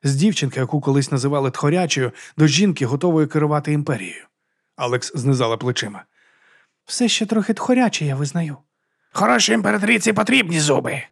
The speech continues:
сказала Віга. «Нехай Бог, святі та Спасителька усміхнуться вашому правлінню». Брат Діас зробив знак кола. «Як врешті-решт вони усміхнулися нашій подорожі.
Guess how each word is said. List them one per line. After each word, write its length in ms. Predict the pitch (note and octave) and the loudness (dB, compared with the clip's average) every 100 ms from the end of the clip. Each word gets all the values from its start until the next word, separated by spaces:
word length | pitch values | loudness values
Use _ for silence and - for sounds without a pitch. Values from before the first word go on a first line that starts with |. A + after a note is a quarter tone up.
| _ | _
сказала 440 | - - C3 A#2+ A#2 | -10 -2 0 0 0
Віга. 340 | B2 A2+ A2 - _ _ _ _ _ - | -4 -8 -12 -18 _ _ _ _ _ -4
«Нехай 280 | F#3 A3 F#3+ | 0 2 4
Бог, 340 | F3 F3 - | 4 2 -2
святі 400 | - D3+ D3 F#3+ | -2 0 0 0
та 120 | D#3+ | 0
Спасителька 680 | D3 E3 F#3 G3 D3+ C3+ B2 - - - | 0 -2 0 0 0 -2 -8 -10 -10 -4
усміхнуться 600 | F3+ G#3+ G3 A#3 G#3 C#3 | 0 2 2 2 0 -2
вашому 360 | B2+ A#2+ B2+ | -4 -4 -2
правлінню». 460 | B2 C#3+ B2 A2 G2 - _ _ _ _ | 0 0 0 -4 -8 -12 _ _ _ _
Брат 280 | C3+ C#3 B2 | 0 2 2
Діас 260 | C3 B2+ A#2 | 0 0 0
зробив 380 | C3 C3+ B2+ | 0 2 0
знак 280 | A#2+ B2+ A2+ | 0 -2 -4
кола. 360 | - D#3+ C3+ G#2+ _ _ _ _ | 0 0 0 -4 _ _ _ _
«Як 260 | D#3 E3+ D3 | -2 -2 -2
врешті-решт 680 | D#3 F3 E3+ - F3 E3+ - | -2 0 0 0 2 2 0
вони 200 | D#3 D#3+ | 0 0
усміхнулися 640 | D3+ E3 D3 F3 D3+ C#3+ | 0 -2 0 2 0 0
нашій 260 | D#3 D3 D#3 | -2 -2 -2
подорожі. 520 | E3+ C#3+ G2+ G2+ - | -2 -4 -6 -12 -14